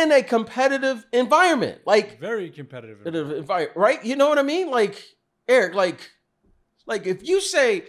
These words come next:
Speaker 1: like, we started this show out with saying the following, like,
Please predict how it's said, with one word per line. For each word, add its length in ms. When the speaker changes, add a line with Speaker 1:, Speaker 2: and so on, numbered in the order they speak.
Speaker 1:
like, 180
we 160
started 600
this 140
show 300
out 220
with 140
saying 280
the 60
following, 380
like, 220